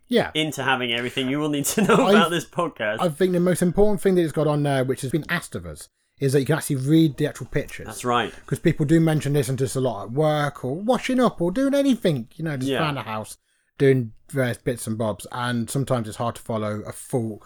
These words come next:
Speaker 1: forty-minute story. It's, they're all, uh, pretty much mostly all on there apart from the early ones.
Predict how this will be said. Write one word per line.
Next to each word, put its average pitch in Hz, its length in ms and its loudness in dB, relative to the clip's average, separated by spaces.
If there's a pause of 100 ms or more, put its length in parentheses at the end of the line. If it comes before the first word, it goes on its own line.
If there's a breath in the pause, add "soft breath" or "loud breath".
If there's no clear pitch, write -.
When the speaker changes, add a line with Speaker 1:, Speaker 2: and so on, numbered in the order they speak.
(160)
Speaker 1:
forty-minute 120 520 -2
story. 143 420 -2 (380)
It's, 156 240 -2
they're 160 180 4
all, 160 220 8
uh, 151 180 0 (120)
pretty 196 160 4
much 170 180 -2
mostly 160 500 2
all 135 160 2
on 135 140 0
there 107 100 -4
apart 98 260 -8
from 104 120 -12
the 101 80 -8
early 104 220 -6
ones. - 360 -20